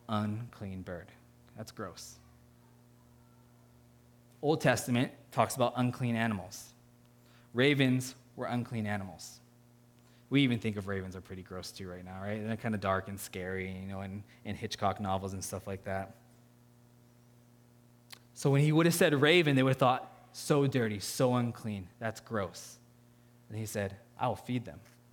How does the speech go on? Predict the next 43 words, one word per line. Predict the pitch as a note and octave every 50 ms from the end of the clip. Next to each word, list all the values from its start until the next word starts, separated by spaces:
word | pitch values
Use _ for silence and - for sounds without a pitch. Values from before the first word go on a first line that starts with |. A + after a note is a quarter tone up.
| _ _ _ _ _ _ _ _ _ _ _ - _ _ _ - _ _ _ _
He | - - C3 C3 B2+
is | B2+ B2 B2+
immediately | C#3 C#3 C#3+ D3 D#3+ D#3+ E3 D#3 E3 D#3+
telling | - - C#3 A#2 A#2+ A#2 A2+ G#2+
him | G2+ F#2+ G#2 G2+ G2 G#2 G#2 - - _ _ _ _ _ -
what | A2+ A2 A#2 B2 B2 B2+ B2 -
his | C#3 C3 -
kingdom | - - A#2+ G#2+ G#2 G#2 G2+ G#2
is | G#2 -
coming | - - A2 A2+ A#2 G#2
for. | - D#2+ D#2 E2 F#2 - - _ _ _ _ _ _ _ _ _ _ - _ _ _ _ _ _ _ _ _ -
He's | - -
coming | - - A2+ A2 G#2+ G#2
not | G#2 A2+ B2 - E3
just | D#3+ - -
for | - F3
the | D#3+ D#3+
Jewish | D3 C3+ A#2+ G#2+ G2+ - -
people, | - F2+ F2+ - F2 F#2 F#2+ - - - - _ _ _ - - - -
he's | - A#2 -
coming | - - G#2+ G#2+ G#2+
for | - - G2+
the | G2 G2
Gentiles | - F#2+ F#2 F#2+ - G2 F2+ E2+ E2+ - - -
too. | F#2 E2+ - - - - _ _ - - - - - - - - - - - - - _ _ - - - - - - - - - - - - - - - - - - - - - - -
So | - C#3
when | C#3 C3+
we | C3+ C3+ B2+
hear | A#2 D3+ F#3+ A3+ B3+
that, | A#3 F3+ B2+ A#2 A2 A2 -
though, | A#2+ A2+ A2 A2 - - - - -
we | - E3 F#3+
are | F#3+ G3+ A3
the | G3 E3
Gentiles. | D#3 D3+ C#3 C3+ C3 B2
We | D3+ G#3 A3+
live | G#3 A3 G#3+ G3 G#3
two | - A3 G#3
thousand | - G#3 F#3 F3 F3 F#3 F#3+
years | F#3 F3 E3+
after | - - F3 F3 E3+ - F#3
this | E3 E3 D3+ -
story, | - - - E3 E3+ D#3+ C3+ B2+